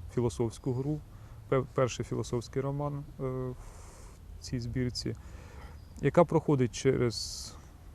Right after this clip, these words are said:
минуле Атлантиду, через, е, сучасне, е, життя в, е, Прикарпатті, в Карпатах, через, е, таку доволі детективну історію «Містраль»,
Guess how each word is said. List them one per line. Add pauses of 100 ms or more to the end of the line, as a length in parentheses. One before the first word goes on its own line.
(280)
минуле (520)
Атлантиду,
через, (200)
е, (160)
сучасне,
е,
життя (640)
в,
е, (500)
Прикарпатті,
в
Карпатах, (1300)
через, (160)
е, (1200)
таку
доволі
детективну
історію
«Містраль»,